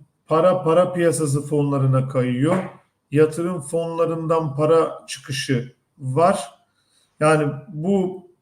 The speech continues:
küçük yatırımcıların genelde piyasayı yoğun terk ettiği dönemde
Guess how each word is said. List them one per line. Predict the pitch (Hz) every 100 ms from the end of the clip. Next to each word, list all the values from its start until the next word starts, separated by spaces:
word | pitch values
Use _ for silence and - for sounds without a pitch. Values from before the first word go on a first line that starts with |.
| _ -
küçük | - - -
yatırımcıların | 180 - 170 175 185 190 190 175 - - _ 131
genelde | 165 165 170 170 185 -
piyasayı | 165 175 170 180 170
yoğun | 175 190 190
terk | 180 175 -
ettiği | 175 - 175 160
dönemde | 165 160 160 160 208 214 -